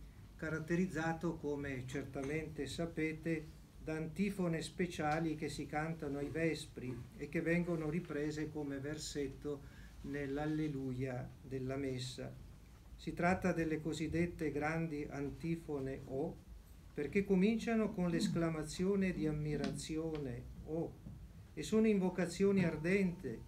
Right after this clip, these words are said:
rivolte dalla Chiesa al suo Salvatore, l'abbiamo ascoltato prima il canto dell'Alleluia, o sapienza dell'Altissimo, che tutto disponi con forza e dolcezza,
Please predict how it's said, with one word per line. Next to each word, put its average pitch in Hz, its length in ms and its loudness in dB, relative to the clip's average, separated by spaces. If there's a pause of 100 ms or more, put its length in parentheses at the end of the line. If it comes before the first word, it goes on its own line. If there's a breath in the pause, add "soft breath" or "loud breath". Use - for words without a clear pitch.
(100)
rivolte 165 520 0
dalla 139 280 0
Chiesa 147 520 2
al 131 120 -6
suo 147 280 -6
Salvatore, 131 840 -6
l'abbiamo 127 380 -6
ascoltato 139 640 -8
prima 135 320 -8
il 120 80 -8
canto 139 360 -6
dell'Alleluia, 135 840 -2 (520 loud breath)
o 160 80 -2
sapienza 190 600 4
dell'Altissimo, 165 1200 2 (120)
che 165 160 0
tutto 214 300 4
disponi 180 680 4
con 151 220 -2
forza 165 920 -2
e 151 120 -4
dolcezza, 151 920 2